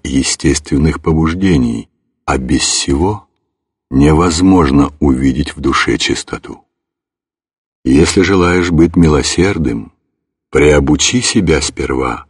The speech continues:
всем пренебрегать, чтобы ум не увлекался тяжестью этого и не выходил из своих пределов. Ибо полное совершенство милосердия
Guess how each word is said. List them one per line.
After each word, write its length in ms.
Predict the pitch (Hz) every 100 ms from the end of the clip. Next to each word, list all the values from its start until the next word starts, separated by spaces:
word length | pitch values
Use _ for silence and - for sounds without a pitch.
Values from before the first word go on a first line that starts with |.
| _ _ _ _ _
всем 400 | - - 92 82
пренебрегать, 960 | 82 82 87 80 87 80 62 - _ _ _ _ _ _ _ _ -
чтобы 480 | - 80 69 76 -
ум 280 | 90 95 98
не 80 |
увлекался 720 | 101 98 107 - 80 90 - -
тяжестью 720 | - 85 64 60 - 64 71
этого 560 | 65 - 57 60 - _ _ _ _
и 100 | 76
не 140 | 71 76
выходил 680 | 73 - 85 64 64 67 - _ _
из 200 | 69 64
своих 480 | - 69 67 64 -
пределов. 560 | - 78 60 - - _ _ _ _ _ _ _ _ _ _ _ _ -
Ибо 240 | 76 76
полное 580 | 76 87 107 110 101 92
совершенство 840 | - 80 80 73 - 92 80 - 76
милосердия 960 | 71 62 - 107 95 62 58 -